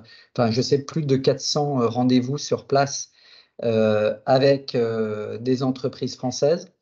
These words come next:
Euh, et ça, ça illustre notre capacité à faire au travers de ce club Hydrogène Connexion.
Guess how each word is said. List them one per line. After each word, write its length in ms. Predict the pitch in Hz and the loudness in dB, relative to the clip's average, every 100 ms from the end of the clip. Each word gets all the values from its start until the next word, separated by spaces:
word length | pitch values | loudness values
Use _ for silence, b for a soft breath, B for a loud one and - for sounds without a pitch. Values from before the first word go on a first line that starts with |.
| b b b b b b - | b b b b b b -8
Euh, 960 | - 113 113 110 107 107 104 104 101 104 - - _ _ - | -2 2 4 4 2 0 -4 -4 -4 -6 -8 -16 _ _ -4
et 140 | 123 | -2
ça, 340 | 117 - 160 170 | -2 0 2 4
ça 180 | - | 4
illustre 720 | 139 139 139 151 147 - 113 - _ _ _ _ _ - | 2 2 -2 -6 -10 -12 -16 -16 _ _ _ _ _ -6
notre 220 | 147 139 | -4 0
capacité 580 | 151 151 143 151 143 160 | 0 0 -4 -10 -4 -2
à 80 | |
faire 420 | 143 151 156 - _ _ _ _ - | -2 -2 -4 -6 _ _ _ _ -12
au 100 | 123 | -10
travers 400 | - 127 131 135 | -6 -4 -2 -2
de 140 | 120 | -4
ce 180 | 117 - | -6 -8
club 360 | 113 135 139 147 | -6 -2 0 -2
Hydrogène 440 | 117 113 113 120 | -2 -2 -2 -4
Connexion. 640 | 117 110 110 110 131 156 | -2 -2 -2 -4 -6 -6